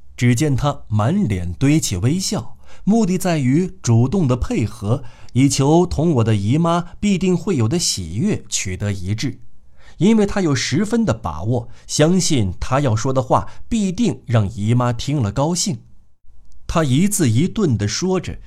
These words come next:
以此表明他虽然使用间接语气，但是作为忠于职守的女仆，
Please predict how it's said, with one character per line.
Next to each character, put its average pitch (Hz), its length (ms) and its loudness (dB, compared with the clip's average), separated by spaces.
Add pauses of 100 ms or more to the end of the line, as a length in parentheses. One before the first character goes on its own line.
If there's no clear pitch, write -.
(200)
以 151 200 4
此 - 200 0
表 90 280 -2
明 95 300 -2 (200)
他 180 160 2
虽 262 180 -2
然 202 160 2
使 202 260 -4
用 160 220 2
间 190 300 0
接 185 220 -2
语 87 240 -8
气， - 340 -4 (240)
但 113 160 4
是 117 320 0
作 123 220 2
为 117 180 4
忠 180 220 2
于 160 160 4
职 170 280 0
守 107 200 -2
的 160 100 0
女 95 280 0
仆， 107 360 -4